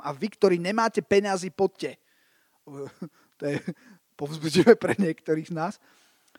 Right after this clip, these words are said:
Vy, ktorí nemáte peňazí, poďte, kupujte zbožie a jedzte, poďte a kupujte bez peňazí, bez platu,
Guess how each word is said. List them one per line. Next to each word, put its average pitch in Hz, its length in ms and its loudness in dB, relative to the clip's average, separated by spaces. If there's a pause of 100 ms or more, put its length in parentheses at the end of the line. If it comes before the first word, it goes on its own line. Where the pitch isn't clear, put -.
(220)
Vy, 170 240 6
ktorí 202 320 4
nemáte 202 320 4
peňazí, 196 480 0
poďte, 196 480 6
kupujte 233 480 4
zbožie 185 480 6
a 156 80 -8
jedzte, 185 400 0
poďte 254 480 4
a - 80 -10
kupujte 233 500 -2
bez 247 220 4
peňazí, 202 480 2
bez 185 320 2
platu, 208 480 2